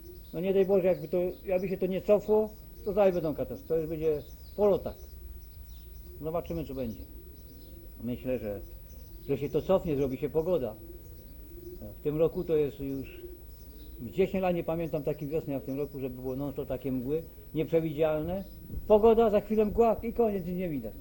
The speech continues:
Chore wszystko. No ale tak jest, co zrobić? Zobaczymy. Są straty.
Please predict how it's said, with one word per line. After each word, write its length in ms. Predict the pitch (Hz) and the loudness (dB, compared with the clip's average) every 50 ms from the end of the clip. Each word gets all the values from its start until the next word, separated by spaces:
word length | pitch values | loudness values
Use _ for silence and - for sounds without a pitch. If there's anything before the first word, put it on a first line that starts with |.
| - - - - - - - - - - - - - - - - - - - - - - - - - - - | -14 -16 -16 -16 -16 -16 -16 -16 -18 -18 -18 -18 -18 -18 -18 -18 -16 -16 -16 -16 -16 -16 -16 -16 -16 -16 -14
Chore 340 | - - 170 160 139 127 104 | 0 4 4 4 4 2 0
wszystko. 400 | - - 113 - - - 113 113 | -2 -8 -12 -12 -12 -10 -6 -4
No 120 | 135 156 | -2 -2
ale 140 | 180 190 185 | 0 0 0
tak 200 | 185 175 170 175 | 0 0 0 0
jest, 220 | 185 170 - - | -2 -2 -2 -4
co 100 | - 143 | -6 -6
zrobić? 340 | 131 139 143 131 104 92 - - - - - - - - - - - - - - - - - - - - - - - - - | -4 -2 -4 -4 -6 -8 -12 -12 -12 -14 -14 -14 -14 -14 -12 -14 -14 -14 -14 -14 -14 -14 -12 -12 -12 -12 -12 -14 -14 -14 -10
Zobaczymy. 500 | - 139 135 147 143 - - 139 117 95 - - - - - - - - - - - - - - - - - - - - - - - - - - - - - - - - - - - - - - - - - - - - - - - - - - - - - - - | -8 -6 -4 -4 -4 -2 -4 -4 -4 -4 -8 -10 -12 -14 -14 -14 -14 -14 -14 -14 -14 -14 -14 -12 -12 -12 -12 -12 -14 -14 -14 -14 -14 -14 -14 -14 -16 -16 -16 -16 -16 -16 -14 -14 -14 -14 -14 -14 -14 -16 -14 -14 -14 -14 -14 -14 -12 -12 -12 -12 -12 -12 -12 -6 -4
Są 160 | 160 151 139 | -2 -2 -2
straty. 680 | - - - 165 160 147 139 - - 143 143 143 131 120 | -4 -4 0 0 2 2 0 0 2 2 4 4 2 0